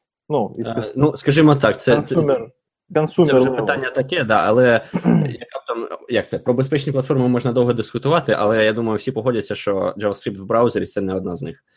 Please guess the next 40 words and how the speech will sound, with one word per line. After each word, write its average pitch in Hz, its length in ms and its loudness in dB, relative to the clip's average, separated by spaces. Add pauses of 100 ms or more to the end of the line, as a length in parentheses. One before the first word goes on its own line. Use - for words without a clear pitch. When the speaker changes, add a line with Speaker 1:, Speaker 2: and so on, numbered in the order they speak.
(140)
Speaker 1:
Да, 117 280 4
Speaker 2:
<laughs> 160 600 2
Speaker 1:
в 135 80 2
браузері 180 340 4
це 156 180 -12
та 165 160 2
частина 160 360 -4
стеку 147 300 -4
технологій, 147 380 -4
якій 147 220 -4
не, 147 100 -2
не 151 140 -2
варто 117 280 2
дуже 98 220 -6
довіряти. 101 420 -2
Тому 143 380 -4 (380)
я 147 280 6
особисто 160 560 0
користуюся 147 560 -4
протоном 131 560 -4
на 127 120 0
телефоні 127 580 0
і 165 180 -2
через 131 300 2
брідж 135 340 0 (100)
у 131 500 2
почтовому 123 480 -4
клієнті. 101 440 -4
Все. 101 340 -2 (440)
Speaker 2:
Інша 170 280 0
справа, 143 380 2
що, 127 600 2
ну, 127 220 2
знову 120 240 0
таки, 101 200 -6
якщо 98 260 -4
вам 110 120 -2
прям 107 220 -4
треба 104 440 0
така, 104 520 -8